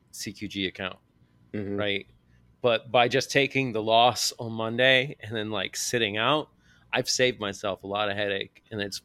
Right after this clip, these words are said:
Speaker 1: been a really big win for me. But it's hard, and I don't know how. Like, I shouldn't have traded Monday, right? Like,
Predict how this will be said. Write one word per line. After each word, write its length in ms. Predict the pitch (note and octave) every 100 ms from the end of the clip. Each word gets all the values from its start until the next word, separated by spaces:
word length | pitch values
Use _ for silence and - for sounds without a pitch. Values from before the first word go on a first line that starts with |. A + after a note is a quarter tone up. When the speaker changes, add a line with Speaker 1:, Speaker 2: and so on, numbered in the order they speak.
| _
Speaker 1:
been 100 | A#2
a 40 | G2
really 300 | A2 A2+ G2+
big 260 | G#2+ G2+
win 280 | G2 G2 F#2
for 160 | - F#2+
me. 260 | G2+ G2+ _ _ _ _ _ -
But 120 | G#2+
it's 160 | G#2+
hard, 560 | - - A#2+ C#3 E3 E3+ _ _ _ A2+
and 80 | G#2+ - _ A#2 C3
I 40 |
don't 340 | C#3+ C3+ C3 C3
know 240 | A#2+ A#2+
how. 640 | - A2 G2+ G#2 A2+ C3 C3 _ _ _ _ -
Like, 220 | A#2 - _ _ _ _
I 180 | C3+ D#3
shouldn't 460 | - - G3 C3+ B2
have 100 | G#2
traded 380 | - C3 A2
Monday, 400 | G#2 C#3+ G#2 - -
right? 300 | G#2 C3+ -
Like, 300 | A2 G2 -